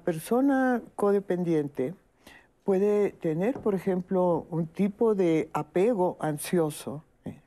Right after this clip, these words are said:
En el cual... Eh, hay, siente una gran necesidad de ser necesitado,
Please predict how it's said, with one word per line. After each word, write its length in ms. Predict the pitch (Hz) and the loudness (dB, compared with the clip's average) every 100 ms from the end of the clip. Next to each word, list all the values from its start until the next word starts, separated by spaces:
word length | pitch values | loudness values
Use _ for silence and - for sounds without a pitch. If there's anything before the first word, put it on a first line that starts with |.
| _ | _
En 220 | 165 160 | -2 0
el 160 | 160 160 | 0 -2
cual... 500 | - 180 180 196 208 - - _ _ | -2 0 0 -2 -4 -12 -20 _ _
Eh, 240 | 180 170 - - | 0 0 0 -4
hay, 160 | 180 | -4
siente 640 | - - 185 180 196 190 - | -4 -2 -2 0 0 0 -2
una 400 | 175 175 175 147 - | -4 -2 0 -2 -4
gran 460 | 165 190 170 190 214 | -4 0 0 0 0
necesidad 960 | 208 202 - 185 - 180 156 139 151 - _ _ | 0 0 -2 -2 -2 -2 0 0 -4 -8 _ _
de 260 | 160 156 160 | -2 0 -2
ser 400 | - 175 185 - | -2 -2 -2 -4
necesitado, 960 | 175 170 151 143 - 123 - 190 165 | -2 -2 -2 -6 -4 -6 -2 -2 -2